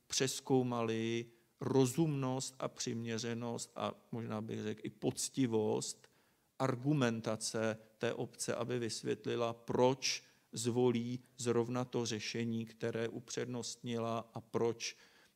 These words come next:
eh, odmítla, eh, nějaké rozumné námitky, protiargumenty, připomínky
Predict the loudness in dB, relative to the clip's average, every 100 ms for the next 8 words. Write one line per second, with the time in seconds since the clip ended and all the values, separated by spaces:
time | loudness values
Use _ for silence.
0 | _ -6 -2 0 2 0 -2 0 0 0
1 | -2 -6 -20 _ -4 0 0 -2 -2 -2
2 | -2 -2 0 0 -2 -2 0 0 -2 -4
3 | -10 _ -6 -4 -2 -2 -4 -2 -4 -2
4 | -4 -4 -4 -4 -4 -4 -4 -4 -6 -8
5 | -8 -8 -4 -2 -2 -2 -4 -4